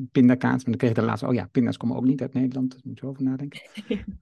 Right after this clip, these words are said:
Speaker 1: En zo gaat dus de hele tijd door, hè. Dus dat, dat soort
Speaker 2: Ja.
Speaker 1: discussies. Het, het is ook prima, eh, weet je. Het is ook goed om, wat je al zegt, ehm, principes heb je pas als ze echt pijn doen. Eh, anders dan, dan is het gewoon een schijn, want dan had je,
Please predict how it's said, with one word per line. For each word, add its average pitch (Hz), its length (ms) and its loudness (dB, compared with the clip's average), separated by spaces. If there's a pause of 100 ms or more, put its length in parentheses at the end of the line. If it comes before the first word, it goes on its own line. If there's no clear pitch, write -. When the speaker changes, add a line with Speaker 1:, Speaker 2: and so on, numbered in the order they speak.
(720)
Speaker 1:
En 131 100 -6
zo 127 120 0
gaat 123 180 0
dus 127 120 2
de 127 60 -2
hele 123 140 4
tijd 113 120 0
door, 120 180 2
hè. 135 80 -2
Dus 143 140 0
dat, 123 160 -2
dat 120 100 -4
soort 110 120 -4
Speaker 2:
Ja. 110 60 -2
Speaker 1:
discussies. 120 400 -2
Het, - 160 -4
het - 140 -2
is 165 180 -6
ook - 160 -6
prima, 135 400 6
eh, - 200 -8
weet - 240 -6
je. 151 100 -2
Het 165 220 -8
is 120 100 -6
ook 123 120 -6
goed - 260 -4
om, 117 300 2
wat 117 120 -4
je 123 60 0
al 117 100 2
zegt, 120 360 -2
ehm, 123 480 -2 (540)
principes 127 600 2
heb 123 160 -6
je 127 80 -4
pas 120 260 -4
als 113 140 -4
ze 113 100 -6
echt - 200 -12
pijn 110 240 0
doen. 156 240 0 (520)
Eh, 151 240 -6
anders 113 280 -2
dan, - 200 -2
dan 117 160 -2
is 107 80 -2
het 104 160 -8
gewoon 104 220 0
een 104 80 0
schijn, 107 320 -2
want 104 120 -2
dan 104 100 -6
had 110 140 -6
je, 110 120 -8